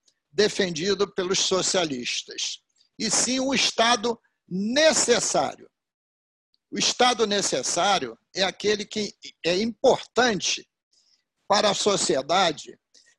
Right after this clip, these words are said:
tendo em vista a qualidade do serviço público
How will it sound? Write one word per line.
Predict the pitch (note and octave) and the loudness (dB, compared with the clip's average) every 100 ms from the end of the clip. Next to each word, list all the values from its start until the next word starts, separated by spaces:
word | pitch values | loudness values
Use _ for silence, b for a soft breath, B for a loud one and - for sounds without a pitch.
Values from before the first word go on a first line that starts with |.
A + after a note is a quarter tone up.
| _ | _
tendo | G#3+ A#3 A#3+ | 2 2 0
em | F#3+ | -2
vista | C#3 G#3+ A#3 - - G#3+ - _ _ _ _ _ _ _ | 0 0 0 -2 0 -2 -4 _ _ _ _ _ _ _
a | E3 | -2
qualidade | F3+ - B3 A#3+ E3+ F#3+ A3 A#3+ G#3 A#3+ G#3 _ _ _ _ _ _ | 0 4 4 4 0 2 2 2 0 -6 -8 _ _ _ _ _ _
do | E3 A#3 | -6 -2
serviço | - G3+ F3 A3+ - - - | 2 2 2 -2 -4 -6 -8
público | B3 C4 D#3+ C#3 - - | -6 -6 -4 -8 -12 -20